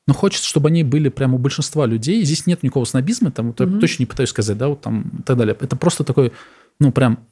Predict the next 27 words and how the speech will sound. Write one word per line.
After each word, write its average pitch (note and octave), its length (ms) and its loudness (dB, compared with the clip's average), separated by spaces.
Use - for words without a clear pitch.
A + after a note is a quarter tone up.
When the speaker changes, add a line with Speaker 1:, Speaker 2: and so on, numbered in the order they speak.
Speaker 1:
запрос, B2+ 600 2
а - 40 0
как C#3 200 0
быстрее C#3 640 0
передавать A#2 680 2
навыки A#2 380 0
Speaker 2:
Мгм. A2+ 100 0
Speaker 1:
эти, B2 280 -2
быстрее A#2 400 0
обучать. A2 640 0
Не D3 80 6
знаю, C#3+ 160 4
ты - 80 -6
вот A2+ 80 0
сталкиваешься G3+ 380 0
с - 20 -8
этим? A2+ 120 -2
Ты - 80 -6
щас, - 180 -2
когда A#2 180 0
общаешься, A#2 720 -2
если B2 260 0
выйти C#3 220 2
из A2+ 60 2
нашего B2 300 0
тонкого A2+ 240 0
Speaker 2:
Мгм. G#2 80 2